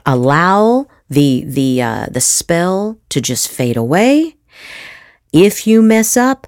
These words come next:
during your piece, please don't stop and ask to start over.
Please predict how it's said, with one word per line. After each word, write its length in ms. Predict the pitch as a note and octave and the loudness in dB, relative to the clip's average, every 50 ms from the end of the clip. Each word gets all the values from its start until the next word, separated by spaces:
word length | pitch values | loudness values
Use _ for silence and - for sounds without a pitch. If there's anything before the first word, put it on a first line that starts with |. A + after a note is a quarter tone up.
| _ - - | _ -14 -8
during 640 | C3+ B2 D#3+ F#3 F#3+ G3 G3+ G#3 G#3+ A3 A#3 B3 A#3+ - | -2 2 4 4 4 4 4 2 2 2 0 -2 -4 -2
your 180 | F3 F#3+ G#3 | 0 0 0
piece, 640 | G#3 - - - D#3+ C3 A2+ A#2+ - - - - - _ _ _ | 0 -2 -4 -2 -2 0 0 -2 -4 -6 -8 -10 -12 _ _ _
please 760 | - - - F3 F3 F#3+ G3 F3 C3+ A#2 G#2+ G2 E2+ - - _ _ _ _ | -20 -8 -4 -2 0 2 2 2 0 0 -2 -4 -8 -8 -10 _ _ _ _
don't 260 | - E3 D#3+ D3+ - | -2 -2 0 -2 -2
stop 420 | - - - - D#3+ C#3+ C3 A#2+ - | -4 -4 -4 -2 -4 -4 -4 -4 -6
and 160 | A#2+ A#2+ - | -8 -8 -6
ask 400 | - C3 A#2+ A#2+ - - - - _ _ _ - | -6 -6 -6 -6 -8 -10 -12 -16 _ _ _ -6
to 100 | - C3+ | -4 -4
start 320 | - - B2+ G#2+ G#2+ G2+ | -4 -2 -4 -4 -4 -4
over. 340 | G2 G2 - G2+ F#2 - | -4 -6 -8 -10 -12 -12